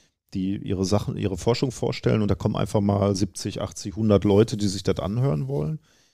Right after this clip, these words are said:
Ähm, und dann passieren natürlich auch so Sachen, womit du nicht unbedingt dann gerechnet hast, ne? Also wir hatten natürlich von vornherein irgendwie gesagt, besonders wichtig für uns ist die Diskussion nachher, ne? Die Leute sollen, also die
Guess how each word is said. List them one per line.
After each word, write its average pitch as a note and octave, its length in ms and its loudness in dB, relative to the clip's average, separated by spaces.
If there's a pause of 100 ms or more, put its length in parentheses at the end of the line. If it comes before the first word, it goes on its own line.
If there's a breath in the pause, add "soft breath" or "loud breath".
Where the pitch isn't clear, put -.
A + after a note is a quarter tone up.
(480)
Ähm, G#2 760 4 (480)
und G2+ 160 0
dann F3+ 320 6 (100)
passieren C#3+ 320 6
natürlich C#3 240 6
auch A#2+ 60 6
so C3 120 4
Sachen, A#2+ 420 4 (160)
womit B2 340 6
du C3 220 6
nicht B2 320 0
unbedingt D3 580 6
dann B2+ 300 6 (220)
gerechnet A2 560 2
hast, - 240 -6
ne? - 80 2
Also G2+ 260 4
wir A#2 140 8
hatten D#3 140 4
natürlich C#3+ 280 6
von C3 140 2
vornherein D3 440 6
irgendwie C#3+ 200 4
gesagt, C3 280 6
besonders C#3 540 4 (140)
wichtig D#3 360 0
für C3 120 0
uns B2+ 260 2
ist - 240 2
die A#2+ 60 6
Diskussion F#2+ 640 0
nachher, E2+ 440 -8
ne? F#2+ 140 2
Die A2+ 80 6
Leute A2 260 6
sollen, G#2+ 260 6 (600 loud breath)
also - 160 -16
die - 240 -10